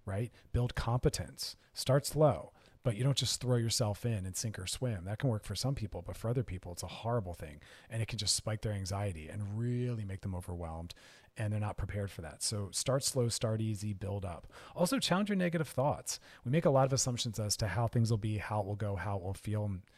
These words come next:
Most of the time we're wrong, right? And most of the time, both experiences are there. We can go in that direction, and that will be more stressful. Over there, it looks a little easier. You know, I'm one of those people where I like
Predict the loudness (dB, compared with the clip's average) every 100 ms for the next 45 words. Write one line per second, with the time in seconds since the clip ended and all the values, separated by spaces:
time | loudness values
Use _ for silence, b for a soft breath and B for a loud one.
0 | b 0 0 0 0 2 2 0 -2 -2
1 | -8 -16 b b b -2 2 2 2 4
2 | 4 4 4 6 6 4 2 2 2 2
3 | 0 0 2 2 0 -12 B B 0 2
4 | 4 4 6 4 4 4 4 2 0 0
5 | 0 0 0 0 2 2 2 4 4 4
6 | 2 2 2 0 2 2 2 2 -2 -2
7 | -4 -4 -4 -6 -6 -10 -16 B B B
8 | B -6 -4 -2 -4 0 4 6 4 4
9 | 0 2 2 2 2 2 2 0